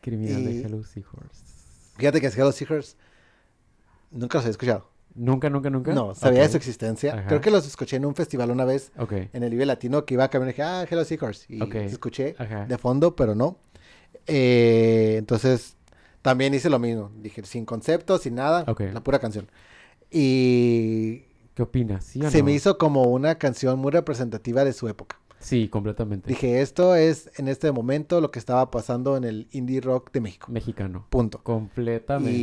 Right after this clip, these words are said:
Speaker 2: Y tiene una frase que me gustó, creo que es con la que termina, que dice, "Si mañana ya no existo, quiero por lo menos decir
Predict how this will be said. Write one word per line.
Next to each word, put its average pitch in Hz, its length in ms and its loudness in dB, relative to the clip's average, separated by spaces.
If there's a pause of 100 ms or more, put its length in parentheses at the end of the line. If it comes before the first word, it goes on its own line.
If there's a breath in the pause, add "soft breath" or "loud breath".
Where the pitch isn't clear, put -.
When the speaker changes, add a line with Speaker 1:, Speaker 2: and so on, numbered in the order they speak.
(240)
Speaker 2:
Y 101 540 -10 (360)
tiene 135 200 2
una 147 160 4
frase 147 340 4
que - 100 -10
me 120 80 -4
gustó, 151 480 -4 (640 soft breath)
creo 120 140 -6
que 135 80 0
es 135 80 -2
con 139 100 2
la 127 60 0
que - 80 -16
termina, 131 380 0
que 139 140 -6
dice, 120 140 -4
"Si 117 100 -4
mañana 113 340 0
ya 131 120 6
no 127 100 2
existo, 165 600 2
quiero 127 540 2
por 120 120 -4
lo 113 80 0
menos 113 220 -2
decir 170 440 0